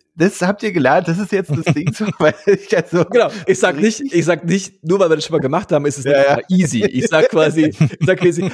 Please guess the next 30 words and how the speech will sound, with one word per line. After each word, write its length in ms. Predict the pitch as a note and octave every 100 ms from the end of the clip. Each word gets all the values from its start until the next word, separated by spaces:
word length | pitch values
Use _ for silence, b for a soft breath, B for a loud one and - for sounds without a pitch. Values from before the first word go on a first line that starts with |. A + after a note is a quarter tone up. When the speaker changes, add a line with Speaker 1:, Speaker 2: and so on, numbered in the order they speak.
| -
Speaker 2:
aber 140 | D3+ F3
was 80 | F#3+
ja 80 |
zum 140 | G3+ D#3+
Beispiel 260 | E3+ -
passiert, 420 | D3+ C#3 - A3+ -
genau, 160 | E3+
aber 260 | G2+ D#3+ F3
das 160 | F3+ -
mit 100 | D#3 E3
der 80 |
Jodtabletten 460 | D#3+ G#3+ G#3 F3+ D#3
ist 120 | D#3
so, 140 | E3 C3+
was 140 | D3 D3
ich 80 |
so 80 | C#3+
meine, 280 | C#3 C3+ G#2
ne? 200 | C#3 B3
Also 80 | -
Speaker 1:
Ja, 60 | A#2
Speaker 2:
ich 60 | A2
Speaker 1:
ja. 60 |
Speaker 2:
glaube 240 | E3+ E3+ D#3+
so, 160 | D#3+
so 160 | D3+ D3+
wirklich, 200 | F#3+ F#3
dass 160 | E3+ E3+
das 140 | D3+
quasi 360 | - D3+ C#3